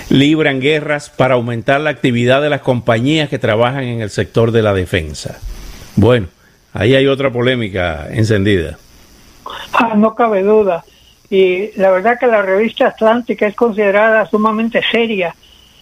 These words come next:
Speaker 2: Y oye, Oscar, para publicar lo que ellos publicaron, sabiendo las ramificaciones, yo creo que ellos no se hubieran atrevido a hacer eso si no hubieran estado totalmente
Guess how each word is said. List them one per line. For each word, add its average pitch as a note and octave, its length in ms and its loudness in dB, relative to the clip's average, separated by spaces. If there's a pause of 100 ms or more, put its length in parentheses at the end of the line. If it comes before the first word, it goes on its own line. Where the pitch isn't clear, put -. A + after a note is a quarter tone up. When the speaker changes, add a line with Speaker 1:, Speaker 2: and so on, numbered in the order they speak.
Speaker 2:
Y G3 100 0
oye, A3 280 2
Oscar, G#3 420 0
para E3+ 220 -2
publicar F3 640 0
lo G3 160 0
que G3+ 140 0
ellos G#3+ 200 2
publicaron, F#3+ 800 -2 (460)
sabiendo G#3 560 2
las F3+ 220 -2
ramificaciones, F3 1040 -2 (640)
yo G3 200 2
creo A3 420 0
que F#3 280 0
ellos G3 200 2
no G3+ 140 -2
se G#3+ 100 0
hubieran G#3 220 2
atrevido F#3+ 760 0 (720)
a E3+ 300 0
hacer G#3+ 260 0
eso G#3+ 340 0
si G3 140 0
no F#3 140 0
hubieran G3 260 2
estado F#3+ 500 2
totalmente F#3+ 880 -4